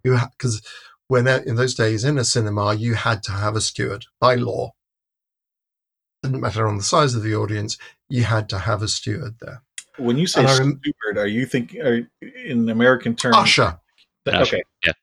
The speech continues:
Speaker 3: that's what I
Speaker 1: Usher.
Speaker 2: That's what I
Speaker 1: Yeah.
Speaker 2: thought. Okay.
Speaker 1: Yeah, yeah. So you got a cinema usher.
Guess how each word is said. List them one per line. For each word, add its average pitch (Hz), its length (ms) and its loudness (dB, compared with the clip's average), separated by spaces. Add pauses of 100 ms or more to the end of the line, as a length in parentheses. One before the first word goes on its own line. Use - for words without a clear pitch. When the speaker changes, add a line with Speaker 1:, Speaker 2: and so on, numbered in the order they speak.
(200)
Speaker 3:
that's 127 120 4
what - 40 6
I 156 40 6
Speaker 1:
Usher. 120 240 2 (460)
Speaker 2:
That's - 160 -4
what 151 100 4
I - 40 6
Speaker 1:
Yeah. - 40 0
Speaker 2:
thought. - 140 -10 (300)
Okay. 92 140 -8 (140)
Speaker 1:
Yeah, 147 180 0 (240)
yeah. 131 240 -4 (220)
So - 200 0
you 117 160 2
got 113 160 2
a 101 40 -2
cinema 104 340 0
usher. 107 520 -6